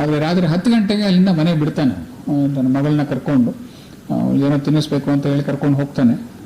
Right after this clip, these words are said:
ಆ, ಅಲ್ಲಿಂದ ಮನೆ ಬಿಟ್ಟವನು ಮತ್ತೆ ವಾಪಸ್ ಬಂದಿರಲಿಲ್ಲ. ಆಮೇಲೆ ಬೆಳಗ್ಗೆ ನಮಗೆ ಮಾಹಿತಿ ಬರುತ್ತೆ, ಅವನು ಸ್ಕೂಲ್ ಮುಂದೆ,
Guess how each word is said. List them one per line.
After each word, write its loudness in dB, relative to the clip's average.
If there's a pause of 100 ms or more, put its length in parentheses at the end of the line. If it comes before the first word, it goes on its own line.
(120)
ಆ, 0
ಅಲ್ಲಿಂದ 4 (120)
ಮನೆ 2
ಬಿಟ್ಟವನು 0
ಮತ್ತೆ -2
ವಾಪಸ್ -2
ಬಂದಿರಲಿಲ್ಲ. 0 (600)
ಆಮೇಲೆ 0
ಬೆಳಗ್ಗೆ 2 (300)
ನಮಗೆ 0
ಮಾಹಿತಿ 0
ಬರುತ್ತೆ, -2
ಅವನು 0
ಸ್ಕೂಲ್ -2
ಮುಂದೆ, 0